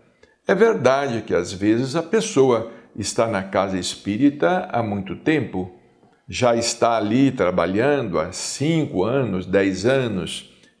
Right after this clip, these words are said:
quinze anos, vinte anos, já possui alguma experiência. No entanto,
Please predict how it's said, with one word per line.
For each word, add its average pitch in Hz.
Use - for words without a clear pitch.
quinze 104
anos, 117
vinte 101
anos, 110
já 131
possui 110
alguma 135
experiência. 95
No 196
entanto, 220